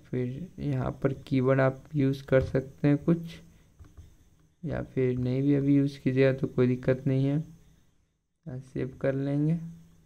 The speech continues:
फिर इसे setting में जाएंगे, फिर यहाँ से ये वाला हो गया था channel, फिर upload diffute में जाएंगे। फिर यहाँ से आप title या फिर description video का डाल सकते हैं,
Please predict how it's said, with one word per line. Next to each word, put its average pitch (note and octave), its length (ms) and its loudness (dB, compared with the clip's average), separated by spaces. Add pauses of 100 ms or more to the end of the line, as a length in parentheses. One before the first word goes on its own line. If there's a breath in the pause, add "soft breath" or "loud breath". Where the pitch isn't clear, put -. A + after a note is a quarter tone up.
(1700)
फिर C3+ 80 -12
इसे C3+ 220 -10
setting C#3 420 -2
में C#3 120 2
जाएंगे, D3 440 2 (1400)
फिर C3+ 220 -12
यहाँ B2+ 320 -8
से C#3 340 -6 (1200)
ये C3 140 -6
वाला C3 200 -4
हो C3+ 140 -6
गया C#3+ 220 -2
था D3 120 0
channel, D3 420 0
फिर D3 200 -4
upload C3+ 440 0
diffute C3+ 400 2
में C#3 120 2
जाएंगे। D3+ 420 4 (240)
फिर C3 100 -2
यहाँ C3 280 2
से D3 180 -4
आप C#3 240 0
title C3 460 6
या B2 100 4
फिर C3+ 220 -10
description C3+ 720 0
video C3 320 4
का C#3 140 0
डाल C3+ 240 2
सकते - 360 -4
हैं, E3+ 220 0